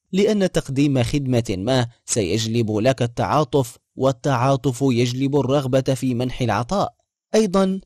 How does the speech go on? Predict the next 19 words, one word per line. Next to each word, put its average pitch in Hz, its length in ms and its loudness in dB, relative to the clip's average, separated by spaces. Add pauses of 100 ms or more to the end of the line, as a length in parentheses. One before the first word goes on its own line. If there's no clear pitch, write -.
(160)
فإن 202 360 -2
الوعود 135 600 2
تؤثر 123 560 0
على 117 320 2
مدى 120 240 0
اقتناع 117 560 0
الآخرين، 113 680 -2 (580)
ويمكن 185 680 2
القول 120 560 0
بأن 117 340 2
التعهدات 113 840 0 (280)
أن 131 140 0
تأخذ 131 540 2
بعين 117 380 2
الاعتبار 123 640 0 (260)
الإمكانات 131 800 0
والأدوات 123 680 2
المتاحة، 127 680 -2 (240)
وإلا 120 720 2